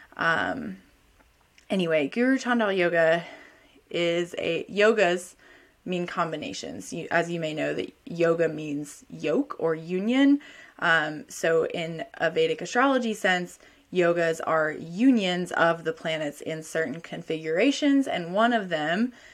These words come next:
one of the many, many yogas, possible yogas there are, is Guru Chandal Yoga, when Jupiter and Rahu are together in a sign. And so it is important to know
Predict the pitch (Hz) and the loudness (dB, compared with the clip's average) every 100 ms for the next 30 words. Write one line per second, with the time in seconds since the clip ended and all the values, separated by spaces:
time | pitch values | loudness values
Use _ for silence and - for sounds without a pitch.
0 | - _ _ _ _ _ - 165 156 143 | -20 _ _ _ _ _ -8 -4 -4 -2
1 | 143 - _ - 190 208 208 202 190 175 | -4 -4 _ -6 0 6 6 6 4 0
2 | 170 170 165 160 156 160 156 - 160 160 | 0 0 0 2 2 2 -2 -2 -2 -2
3 | 160 160 151 151 156 160 151 226 247 262 | -4 -2 -2 -2 -4 0 2 4 4 4
4 | - 180 175 160 160 170 160 156 196 240 | 2 -4 -8 -8 -8 -8 -6 -4 0 2
5 | 233 208 175 175 175 - - - - - | 2 0 -2 -6 -8 -14 -20 -20 -20 -18
6 | 170 185 185 180 - 160 165 165 160 160 | -6 -6 -2 -2 -2 -4 -6 -4 -4 -4
7 | 190 208 247 - 214 190 - 147 - 92 | 2 4 6 4 2 -2 0 0 -2 -8
8 | - _ _ _ _ _ - - 196 185 | -16 _ _ _ _ _ -20 -12 -6 0
9 | - 190 175 185 185 180 - 269 247 240 | 6 8 6 2 0 -4 -2 0 -2 -4
10 | 196 175 165 165 | 0 4 4 2